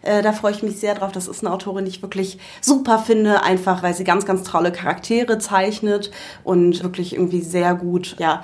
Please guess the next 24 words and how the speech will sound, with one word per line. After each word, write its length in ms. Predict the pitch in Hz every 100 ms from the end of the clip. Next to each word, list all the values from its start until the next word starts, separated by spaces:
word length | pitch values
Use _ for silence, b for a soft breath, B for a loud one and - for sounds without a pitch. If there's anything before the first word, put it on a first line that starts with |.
| -
zwischenmenschliche 640 | - 226 226 190 185 -
Beziehungen 800 | 185 185 220 233 226 220 220 - -
und 200 | 185 180
über 240 | 226 233
zwischenmenschliche 680 | 226 226 220 202 208 208 190
Beziehungen 380 | 208 - 208 185
erzählen 520 | 185 - 208 202 208
kann. 460 | - 208 214 214 214 B B B B _ _
Und 580 | 208 202 190 190 190 - B B B _
dann 640 | 185 175 175 170 170 156 - - -
muss 420 | 170 202 196 185
ich 120 | 190
ja 140 | 180 90
eigentlich 420 | 165 170 180 -
immer 380 | 277 240 226 220
Manuskripte 760 | 208 190 202 - 277 285 269
prüfen. 500 | - - 254 254 254
Die 80 | 214
liegen 220 | 208 220
hier 160 | 226 233
ja 120 | 208
stapel- 480 | 208 214 208 220 196
und 140 | 202
bergeweise 800 | 220 214 214 202 208 202 202 202